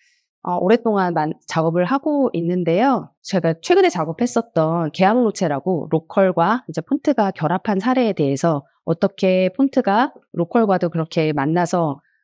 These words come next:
발전시켜-, 발전할 수가 있었는지 그 부분에 대한 거를 오늘 여정에 대해서 말씀드리려고 하는데 몇 달 전에 개발했었던 계양로에 대한 얘기를 할 텐데요. 혹시 인천 사시는 분 계신가요?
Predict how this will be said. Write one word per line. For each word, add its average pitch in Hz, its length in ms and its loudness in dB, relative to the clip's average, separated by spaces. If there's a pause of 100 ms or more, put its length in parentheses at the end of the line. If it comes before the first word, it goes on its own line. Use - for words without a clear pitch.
(120)
발전시켜-, - 540 0
발전할 214 400 0
수가 240 220 0
있었는지 185 520 -2
그 190 160 -2
부분에 226 380 0
대한 202 340 0
거를 185 380 -2 (280)
오늘 196 200 2
여정에 196 340 2
대해서 190 220 0
말씀드리려고 165 760 -2
하는데 240 580 2 (320)
몇 160 120 0
달 233 120 2
전에 196 160 -2
개발했었던 185 600 0
계양로에 220 360 -2
대한 214 180 0
얘기를 160 180 0
할 262 120 -2
텐데요. 247 460 2 (540)
혹시 277 380 0
인천 254 360 0
사시는 226 260 -2
분 180 100 2
계신가요? 143 400 -2